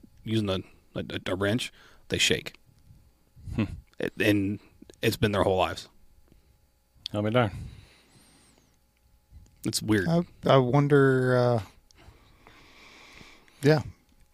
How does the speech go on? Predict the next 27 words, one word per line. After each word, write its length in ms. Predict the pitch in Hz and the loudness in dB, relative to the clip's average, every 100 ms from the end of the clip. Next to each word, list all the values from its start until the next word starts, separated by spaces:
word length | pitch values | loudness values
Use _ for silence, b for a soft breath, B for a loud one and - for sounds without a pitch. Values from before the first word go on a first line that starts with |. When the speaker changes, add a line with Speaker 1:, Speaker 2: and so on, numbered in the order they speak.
| _ _ - - - - | _ _ -20 -20 -16 4
Speaker 1:
So 80 | 180 | 8
it's 100 | 143 | 10
not, 100 | 190 | 10
Speaker 3:
Um, 40 | 160 | 10
Speaker 1:
it's 100 | 247 | 10
not 80 | |
like 120 | 185 135 | 10 10
a 60 | |
neuro 300 | 123 131 120 | 10 10 8
thing 280 | - 123 117 | 8 6 6
that 140 | 110 | 4
just 180 | - 113 | 4 4
started, 460 | - 113 107 101 104 - - - | 8 10 10 6 0 -14 -20 -6
like, 180 | - 98 | -2 -2
a 80 | 104 | 2
year 200 | 104 135 | 6 10
Speaker 3:
Yeah. 120 | 151 | 10
Speaker 1:
ago. 180 | 101 90 | 8 4
It's 140 | 98 | 4
Speaker 2:
Yeah. 360 | 120 113 104 92 - | 8 8 8 4 4
Speaker 1:
been, 140 | 139 | 4
'cause, 160 | 117 101 | 6 0
like, 180 | 107 104 B B B B B B B - 208 | -2 -4 B B B B B B B 2 10
Speaker 3:
No, 120 | 202 | 12
I 100 | 170 | 12
got 160 | 175 | 10
my, 260 | 214 160 | 6 8